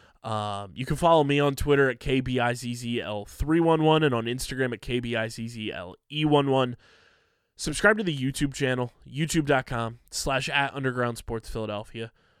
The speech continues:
We are three weeks away from the ball dropping on New Year's Eve,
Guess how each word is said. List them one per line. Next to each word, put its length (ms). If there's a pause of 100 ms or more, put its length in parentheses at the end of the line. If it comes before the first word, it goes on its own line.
(580)
We 160
are 300
three 360
weeks 300
away 480
from 220
the 60
ball 240
dropping 520 (200)
on 200
New 60
Year's 280
Eve, 300